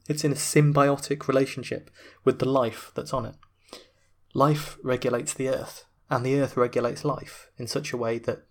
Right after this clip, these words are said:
there's a stable equilibrium between the two of them. And in some ways it makes sense that natural selection would select for creatures that can subtly change their surroundings, allowing a greater range of conditions to be suitable for life.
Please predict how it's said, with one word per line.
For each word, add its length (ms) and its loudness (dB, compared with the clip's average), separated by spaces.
there's 180 -2
a 40 -6
stable 420 0
equilibrium 520 -4
between 280 -6
the 80 -10
two 200 -4
of 120 -8
them. 140 -20
And 100 0
in 100 -2
some 220 2
ways 220 4
it 80 -6
makes 240 -2
sense 300 -2
that 160 -6
natural 340 0
selection 480 -2
would 120 -6
select 380 -2
for 120 -8
creatures 460 -6
that 120 -8
can 140 -12
subtly 380 -4
change 360 -6
their 120 -2
surroundings, 720 -6
allowing 340 2
a 60 -2
greater 340 2
range 300 -2
of 80 -4
conditions 480 -6
to 100 -8
be 60 -6
suitable 420 -4
for 120 -8
life. 400 -6